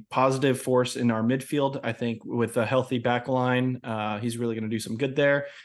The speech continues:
Damian, he's shown what he's about, you know, in Austin F C two.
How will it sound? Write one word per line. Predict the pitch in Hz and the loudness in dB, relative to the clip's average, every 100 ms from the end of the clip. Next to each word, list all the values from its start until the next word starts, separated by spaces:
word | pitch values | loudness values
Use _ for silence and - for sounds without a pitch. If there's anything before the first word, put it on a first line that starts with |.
| _ | _
Damian, | 131 135 139 139 131 131 131 | 2 4 4 4 4 2 0
he's | - 131 123 | -4 -2 -2
shown | - 131 123 120 120 120 | -2 -2 2 2 0 -2
what | 120 | -6
he's | 135 135 | -4 -4
about, | 127 127 131 120 | -2 -2 -2 -4
you | 123 | -4
know, | 117 117 | -2 -2
in | 113 113 | -4 -4
Austin | 117 - 117 | -4 -6 -10
F | |
C | - 110 | -8 -8
two. | 107 - 151 151 | -4 2 4 4